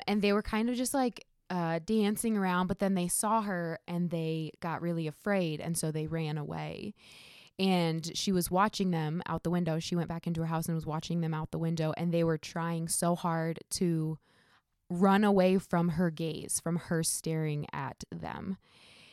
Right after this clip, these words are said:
And she later explains in her life that, uh, she thinks that this meant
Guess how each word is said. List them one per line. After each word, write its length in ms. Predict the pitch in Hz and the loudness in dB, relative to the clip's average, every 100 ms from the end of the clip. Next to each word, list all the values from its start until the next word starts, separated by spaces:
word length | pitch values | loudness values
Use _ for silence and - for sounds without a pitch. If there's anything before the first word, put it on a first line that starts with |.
| _ _ | _ _
And 120 | 190 202 | -2 -2
she 160 | 208 | 0
later 320 | 190 196 208 | 2 4 4
explains 500 | 196 - - 185 180 | 4 0 -2 0 0
in 100 | 175 | -2
her 160 | 170 165 | -2 -2
life 380 | 165 180 175 - | 0 2 0 -2
that, 380 | 165 165 160 - - | -4 -2 -4 -6 -8
uh, 260 | 160 147 - | -6 -4 -6
she 220 | - 208 | -4 -2
thinks 280 | 208 208 190 | 2 0 0
that 160 | 180 | 0
this 180 | 170 170 | 0 -2
meant 480 | 190 175 165 165 - | 0 -2 -2 -6 -12